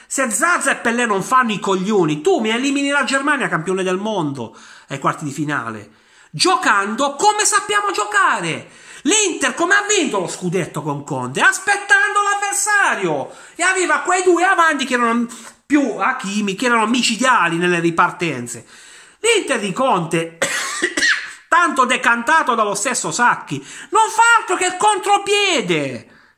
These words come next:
Non faceva altro che il contropiede, ha vinto! E se non si suicidano in finale, vincono anche l'Europa League,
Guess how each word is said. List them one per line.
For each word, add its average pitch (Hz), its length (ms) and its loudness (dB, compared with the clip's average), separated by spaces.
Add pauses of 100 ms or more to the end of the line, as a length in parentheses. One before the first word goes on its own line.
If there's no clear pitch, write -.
(320)
Non 403 180 2
faceva 415 320 0 (120)
altro 339 180 0
che 339 100 0
il 339 80 -2
contropiede, 370 680 0
ha 392 280 0
vinto! 285 840 0 (460)
E 302 100 -2
se 392 100 0
non 392 100 0
si 392 140 2
suicidano 381 500 0
in 302 100 0
finale, 294 400 2
vincono 330 340 0
anche 349 260 2
l'Europa 339 420 2
League, 180 720 0